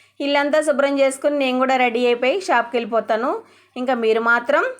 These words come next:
ఒక్క లైక్ ఇచ్చి సబ్స్క్రైబ్ చేసుకోండి. మన ప్రతిరోజు వ్లాగ్స్ని కాస్త ముందుకు తీసుకెళ్ళండి ఫ్రెండ్స్, అంతేనా? ఓకే,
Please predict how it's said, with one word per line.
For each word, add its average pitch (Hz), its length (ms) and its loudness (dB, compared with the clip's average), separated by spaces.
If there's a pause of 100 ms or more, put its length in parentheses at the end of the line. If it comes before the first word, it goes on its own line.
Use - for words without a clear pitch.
(380)
ఒక్క 277 240 0
లైక్ 277 280 2
ఇచ్చి 311 220 -4 (480)
సబ్స్క్రైబ్ 302 480 2
చేసుకోండి. 214 520 -2 (640)
మన 233 140 -2 (100)
ప్రతిరోజు 240 500 0
వ్లాగ్స్ని 233 420 0 (400)
కాస్త 190 500 -2
ముందుకు 330 300 0
తీసుకెళ్ళండి 285 580 0
ఫ్రెండ్స్, 294 360 0 (100)
అంతేనా? 277 400 -2 (640)
ఓకే, 302 220 2